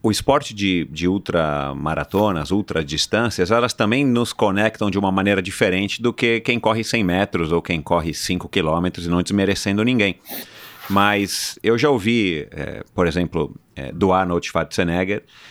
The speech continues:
é, que a, no caso dele, a musculação, né, o fisiculturismo, era a religião dele. Ele, pra, n-,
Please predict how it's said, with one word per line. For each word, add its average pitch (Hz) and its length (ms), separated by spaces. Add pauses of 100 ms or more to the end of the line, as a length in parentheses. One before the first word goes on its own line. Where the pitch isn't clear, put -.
(320)
é, 85 200
que 95 580
a, 78 640
no 82 100
caso 87 220
dele, 80 200
a 80 60
musculação, 82 760
né, 92 80
o 85 60
fisiculturismo, 87 840
era 101 380
a 107 160
religião 117 580
dele. 78 280
Ele, 78 280 (120)
pra, 90 500
n-, 80 100